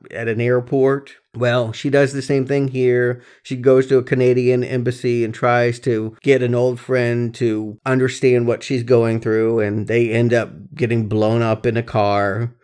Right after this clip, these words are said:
Meanwhile, Webb is caught in a very similar cycle of deja vu plotting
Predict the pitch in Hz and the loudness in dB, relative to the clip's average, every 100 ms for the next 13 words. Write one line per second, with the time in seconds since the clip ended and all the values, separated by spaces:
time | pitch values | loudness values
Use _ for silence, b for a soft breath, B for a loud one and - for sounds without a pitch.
0 | _ - 160 185 180 180 156 143 160 160 | _ 0 4 4 4 2 2 2 2 -2
1 | - 143 143 147 139 120 120 127 147 147 | -2 0 2 2 0 0 2 4 2 0
2 | 139 135 135 127 123 123 131 123 113 117 | 0 2 0 0 -2 0 0 0 0 0
3 | 117 120 117 117 123 131 113 104 107 107 | 0 0 0 0 0 0 0 0 -2 -4
4 | 123 | -8